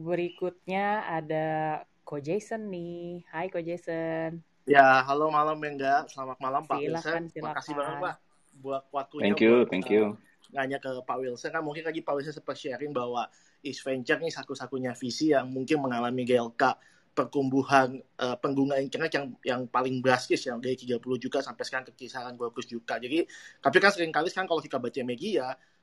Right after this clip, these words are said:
Speaker 2: kita seringkali selalu, uh, semacam dinarasikan bahwa Indonesia harus belajar dari negara lain, Indonesia
Speaker 3: Ah,
Speaker 2: harus
Speaker 3: enggak.
Speaker 2: belajar.
Speaker 3: Gua nggak setuju. Gua nggak
Speaker 2: Iya,
Speaker 3: setuju.
Speaker 2: makanya saya ingin tanya view-nya Bapak.
Speaker 3: Ya.
Speaker 2: Apakah sekarang
Speaker 3: Gua,
Speaker 2: kita bisa
Speaker 3: gua
Speaker 2: nih, Pak,
Speaker 3: pernah,
Speaker 2: jadi role model?
Speaker 3: oh, bisa dong.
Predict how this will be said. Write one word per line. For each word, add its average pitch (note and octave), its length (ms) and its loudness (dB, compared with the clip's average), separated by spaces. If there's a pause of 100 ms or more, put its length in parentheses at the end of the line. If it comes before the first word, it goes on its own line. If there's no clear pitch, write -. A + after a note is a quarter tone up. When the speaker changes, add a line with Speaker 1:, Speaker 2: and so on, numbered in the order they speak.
Speaker 2:
kita - 240 0
seringkali D3+ 540 -2
selalu, E3 420 -4 (800)
uh, D3+ 140 -2
semacam E3 420 0
dinarasikan D3+ 560 -4
bahwa C#3 240 -2
Indonesia C3 480 -6
harus C3+ 240 -8
belajar B2 400 -2
dari A#2+ 160 -6
negara A#2+ 400 -6
lain, E3 400 0
Indonesia B2 320 0
Speaker 3:
Ah, E3+ 240 10
Speaker 2:
harus D3 80 8
Speaker 3:
enggak. C#3 240 10
Speaker 2:
belajar. - 160 -10
Speaker 3:
Gua - 160 4
nggak C3+ 160 4
setuju. C#3 260 2 (220)
Gua - 160 -2
nggak F#2+ 160 -2
Speaker 2:
Iya, E3 80 10
Speaker 3:
setuju. D3 80 8
Speaker 2:
makanya G#3+ 240 8
saya A3+ 160 6
ingin G#3 160 -2
tanya F#3+ 240 2
view-nya F#3+ 240 -2
Bapak. F3 160 8
Speaker 3:
Ya. G#2+ 80 8
Speaker 2:
Apakah A3+ 320 0
sekarang C4+ 160 -6
Speaker 3:
Gua, G3+ 80 12
Speaker 2:
kita E3+ 80 10
bisa A2+ 80 0
Speaker 3:
gua C3 80 6
Speaker 2:
nih, F#3 80 12
Pak, E3+ 80 4
Speaker 3:
pernah, C#3+ 240 4
Speaker 2:
jadi E3+ 80 -10
role F3 240 -4
model? F3 220 -8 (100)
Speaker 3:
oh, C4+ 240 8
bisa G#3+ 240 6
dong. G#2 160 4